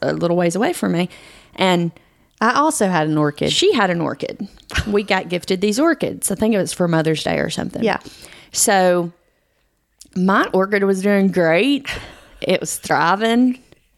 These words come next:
Speaker 1: It was beautiful. It was colorful. It had life in it.
Speaker 2: <laughs>
Speaker 1: And Chrissy's was slowly dying. Well, I kept trying to give her tips, like, "Well, you know, you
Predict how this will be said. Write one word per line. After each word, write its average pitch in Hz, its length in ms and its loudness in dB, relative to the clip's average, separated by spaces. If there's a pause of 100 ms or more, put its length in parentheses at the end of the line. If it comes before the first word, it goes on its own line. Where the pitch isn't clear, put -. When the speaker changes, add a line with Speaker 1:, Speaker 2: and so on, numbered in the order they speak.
Speaker 1:
It 185 160 0
was 160 160 -2
beautiful. 208 880 0 (220)
It - 40 -12
was 180 120 -2
colorful. 226 960 0 (420)
It 170 140 -2
had 175 280 0
life 156 460 0
in 226 160 2
it. 247 280 0
Speaker 2:
<laughs> - 40 -20 (1080)
Speaker 1:
And 233 160 2
Chrissy's 320 400 2
was 220 200 2
slowly 220 420 2
dying. 208 580 0
Well, 233 240 0
I 285 180 0
kept - 260 0
trying 247 160 2
to 214 80 2
give 208 160 0
her 185 80 -2
tips, 254 400 -2
like, 190 180 0
"Well, 214 160 2
you 214 180 -2
know, 302 180 4
you 233 80 0